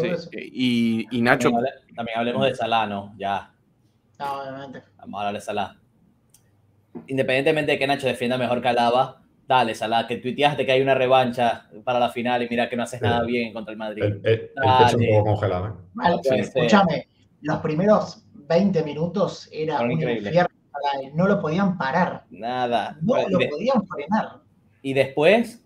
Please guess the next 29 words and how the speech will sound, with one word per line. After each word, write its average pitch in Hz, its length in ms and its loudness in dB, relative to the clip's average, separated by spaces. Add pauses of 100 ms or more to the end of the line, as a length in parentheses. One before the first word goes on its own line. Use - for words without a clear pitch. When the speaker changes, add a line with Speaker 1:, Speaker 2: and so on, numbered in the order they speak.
(340)
Speaker 3:
como 139 240 0
él 160 80 2
solo, 202 400 4
adiós. 139 480 2
De 170 120 2
hecho, 190 120 2
hay 175 80 8
una 220 140 6
jugada, 170 640 6 (380)
eh, 123 420 2
eh, 131 300 -4
ya 113 120 -6
con 160 120 2
el 139 60 0
cinco 147 340 2
dos, 147 220 6
creo, 143 400 0 (1200)
que 147 420 6 (300)
el 147 120 2
Liverpool 202 360 8
recupera 180 400 4
en 220 100 2
presión, 175 600 2 (240)
la 135 180 2
tiene 220 300 4
Salah, 120 500 0 (1160)
tiene 226 260 8
el 156 160 2
pase, 135 540 2